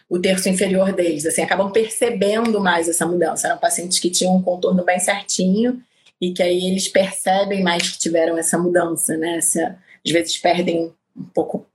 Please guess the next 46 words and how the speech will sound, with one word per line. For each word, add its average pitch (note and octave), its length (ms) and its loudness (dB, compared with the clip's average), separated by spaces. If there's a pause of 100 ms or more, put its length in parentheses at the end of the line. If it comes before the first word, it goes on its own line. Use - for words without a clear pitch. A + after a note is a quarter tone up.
(100)
né, E3 220 2
essa D#3+ 520 0
diferença E3 680 0
aí D#3+ 80 2
pro C#3+ 160 -4
pescoço, E3 640 -2
não D#3 100 -8
sabe D3+ 260 -2
mais D#3 200 0
o - 40 -18
que - 120 -14
que - 80 -4
é - 20 -2
pescoço, - 520 -2
o G3+ 40 -6
que - 120 -12
que - 160 -2
é, E3 240 0 (380)
o E3+ 80 0
que D#3+ 140 -2
que F#3+ 80 4
é F3 80 4
face, F#3 760 -2 (400)
tá? F3+ 100 0
Mas F#3 200 2
eu F#3 60 6
acho G3 120 -2
que A3 60 -4
mais F#3+ 260 2
importante A3 640 0
do F#3 80 -2
que - 80 4
a F#3+ 40 4
gente F#3+ 260 0
ficar F#3 200 0
medindo, G3 880 0 (320)
vendo, F3+ 380 0
"Ah, F#3+ 100 2
não, E3+ 200 0
o E3+ 40 -8
terço G3+ 720 0
superior F#3 600 0
tem F#3+ 160 0
que F#3 140 -8
ter, F3 340 0 (380)
é, E3 360 2